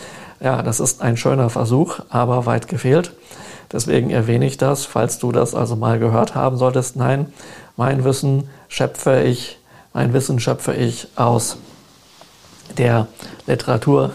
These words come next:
den Nachschlagewerken und was ich in Japan so mitbekommen habe in den buddhistischen Tempeln, den shintoistischen Schreinen von Shugendo-Leuten und so, wo ich überall praktiziert und trainiert habe.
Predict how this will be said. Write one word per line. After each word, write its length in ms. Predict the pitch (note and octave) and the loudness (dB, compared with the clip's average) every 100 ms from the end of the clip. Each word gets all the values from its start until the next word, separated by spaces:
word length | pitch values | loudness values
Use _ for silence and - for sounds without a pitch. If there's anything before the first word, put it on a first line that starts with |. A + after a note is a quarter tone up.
| - | -6
den 140 | C3+ A2+ | -4 -2
Nachschlagewerken 1000 | B2 A2+ B2+ A#2 A2+ A2+ A2+ A2 A2+ A2+ - - - - - | -2 -4 -4 -2 -2 -2 -4 -2 -4 -6 -10 -20 -20 -20 -8
und 180 | A#2+ A#2+ | -8 -4
was 140 | B2 | -4
ich 120 | A2+ | -4
in 120 | A2+ A2+ | -4 0
Japan 400 | A#2 A#2 A#2 A2 | 0 0 -2 -2
so 260 | A2+ G#2+ - - - - | -2 -2 -6 -20 -20 -8
mitbekommen 720 | B2 C3 - A#2+ B2+ B2 A#2 | -2 0 0 -4 -2 0 0
habe 300 | A#2+ A2+ A#2 | 0 0 0
in 200 | C#3+ A#2+ | -2 -2
den 300 | A2+ A2 G#2+ G#2 - - - - | -2 -2 -4 -6 -12 -20 -20 -8
buddhistischen 760 | B2 A#2+ - A2+ G#2+ A2 G#2+ - - | -4 -4 -4 -6 -2 -2 -2 -6 -10
Tempeln, 520 | - A#2+ A#2 A#2+ A#2+ | -4 0 0 0 0
den 180 | A#2+ G#2+ | -2 -4
shintoistischen 680 | A#2 B2 - A#2+ - A#2+ A#2 | -4 -4 -4 -6 -8 -8 -8
Schreinen 580 | - B2 B2 A#2+ A#2+ A#2 | -6 -2 0 2 0 0
von 200 | - A2+ | -4 -6
Shugendo-Leuten 920 | - A#2+ A#2+ A#2+ A2+ A2+ A2+ A2+ A2 - - - - - | -6 -4 -2 0 2 0 0 -2 -4 -8 -18 -18 -20 -12
und 200 | A#2+ G#2+ | -8 -4
so, 160 | A2 G#2 | -4 -4
wo 120 | G#2 | -4
ich 120 | G#2+ | -6
überall 420 | - A#2 A2+ A2 - - - - - | -6 -6 -2 -2 -2 -10 -20 -20 -8
praktiziert 640 | B2 A#2 A2+ - B2+ B2 | -6 -6 -6 -4 0 -2
und 360 | - A#2 A2 - | -2 -4 -4 -10
trainiert 560 | - B2 B2+ D#3+ - - | -2 2 4 4 2 -2
habe. 300 | - - | -2 -2